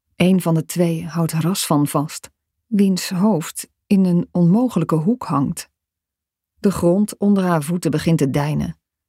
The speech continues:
Ze raakt in paniek als ze Razvans slappe lichaam ziet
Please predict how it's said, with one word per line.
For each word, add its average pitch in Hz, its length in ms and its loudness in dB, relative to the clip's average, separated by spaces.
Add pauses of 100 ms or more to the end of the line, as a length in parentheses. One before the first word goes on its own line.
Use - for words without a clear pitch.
(280)
Ze - 160 2
raakt 180 300 0
in 175 200 2
paniek 196 420 2
als 143 200 -8
ze 147 180 -2
Razvans 147 540 0
slappe 180 300 0
lichaam 147 440 0
ziet - 340 -6